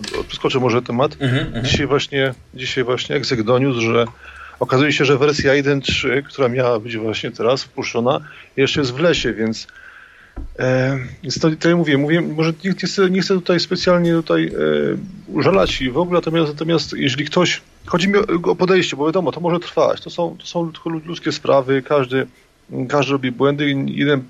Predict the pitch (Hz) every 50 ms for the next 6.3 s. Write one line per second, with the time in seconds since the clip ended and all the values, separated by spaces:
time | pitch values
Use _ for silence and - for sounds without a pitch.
0 | _ - - 139 - - - - - - 123 135 135 135 135 127 156 151 151 143
1 | 151 - 107 107 - 120 120 117 113 - 127 113 - 117 113 107 104 120 - -
2 | - - - - - - - - - 107 104 - 143 131 123 - - 139 139 139
3 | 135 127 135 123 123 120 - 127 151 165 - - - - - - - - - 135
4 | 135 127 156 151 151 - 185 185 - - - - 185 175 190 190 170 147 139 131
5 | 135 - - - - - - - - 139 156 170 170 - - - - - 123 131
6 | 131 127 127 123 123